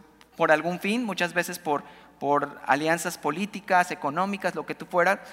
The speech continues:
lo que tú quieras pensar. Pero, ¿sabes? Joram lo que hizo fue que permitió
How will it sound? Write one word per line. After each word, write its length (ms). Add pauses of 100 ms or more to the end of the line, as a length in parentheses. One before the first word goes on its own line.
(180)
lo 120
que 100
tú 140
quieras 240
pensar. 360
Pero, 160
¿sabes? 380 (840)
Joram 480 (720)
lo 180
que 120
hizo 200
fue 300
que 340 (560)
permitió 640